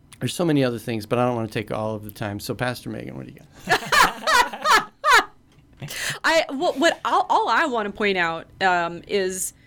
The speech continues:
Speaker 2: that this is the, the baptism of Christ. So this is us pointing, <laughs> much like John, to, to Christ's baptism. Um,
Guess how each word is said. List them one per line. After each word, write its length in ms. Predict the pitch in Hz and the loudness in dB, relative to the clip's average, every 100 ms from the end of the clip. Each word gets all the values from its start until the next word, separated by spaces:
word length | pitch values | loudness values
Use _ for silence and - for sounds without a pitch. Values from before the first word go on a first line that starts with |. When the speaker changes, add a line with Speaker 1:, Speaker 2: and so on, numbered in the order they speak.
| - - | -20 -2
Speaker 2:
that 220 | 202 196 | -2 2
this 260 | 220 311 - | 2 2 2
is 600 | 220 202 196 196 196 - | 2 4 4 0 -4 -10
the, 400 | - 180 180 170 170 | -6 -2 -2 -2 -6
the 80 | 175 | 4
baptism 480 | 196 220 226 214 | 6 6 0 -8
of 100 | 208 196 | -8 -2
Christ. 440 | 160 170 - - - | -2 -2 -8 -10 -8
So 220 | - 175 | -4 -4
this 220 | 180 - | -4 -6
is 200 | 165 160 | -6 -6
us 220 | 165 160 - | -4 -4 -6
pointing, 560 | - 185 175 156 165 - - | -12 -12 -10 -14 -14 -14 -2
<laughs> 200 | 294 262 | 2 4
much 260 | 247 208 - | 2 -4 0
like 160 | 269 262 | -2 4
John, 340 | 254 196 214 - - - | 4 4 2 -6 -18 -4
to, 180 | 294 - | -2 -2
to 280 | - - 311 | -4 -6 -2
Christ's 380 | - 554 - | -2 -2 -4
baptism. 540 | - 180 175 175 175 214 - - - 226 | -2 -2 -2 -6 -8 -10 -14 -20 -6 0
Um, 320 | 214 208 | 2 2